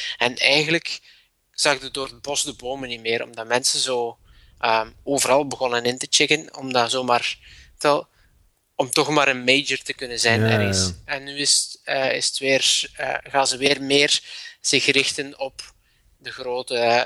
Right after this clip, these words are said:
Speaker 1: dingen in de stad. Eh,
Speaker 2: Ja.
Speaker 1: ook aan marketingzijde, eh, zit er een aantal voordelen aan. Want, eh, nu was het zo dat je alleen aan de mayor iets kon geven. En nu ga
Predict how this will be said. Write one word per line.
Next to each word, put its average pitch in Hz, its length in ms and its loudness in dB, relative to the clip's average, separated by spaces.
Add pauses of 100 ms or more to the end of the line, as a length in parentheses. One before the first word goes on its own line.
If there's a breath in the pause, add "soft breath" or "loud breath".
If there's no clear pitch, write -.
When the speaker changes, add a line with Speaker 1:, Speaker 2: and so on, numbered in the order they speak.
(160)
Speaker 1:
dingen 127 320 -4
in - 120 -4
de 117 180 -2
stad. - 420 -2 (160)
Eh, 143 120 -12
Speaker 2:
Ja. 123 140 -2
Speaker 1:
ook - 480 -10
aan 131 340 2
marketingzijde, 151 1000 4 (440 loud breath)
eh, 135 200 2
zit 139 220 0
er 139 100 0
een 139 120 0
aantal 139 320 4
voordelen 143 560 2
aan. 143 260 2 (1000)
Want, 135 320 -6
eh, 127 380 2 (640)
nu 147 160 -10
was 143 180 2
het - 80 4
zo 151 160 0
dat 143 160 2
je 127 80 -6
alleen 135 300 2
aan 139 140 0
de 123 80 -4
mayor 135 340 2 (400)
iets - 260 2
kon 147 220 -2
geven. 151 380 0 (520 loud breath)
En 131 100 0
nu 143 120 2
ga 135 160 4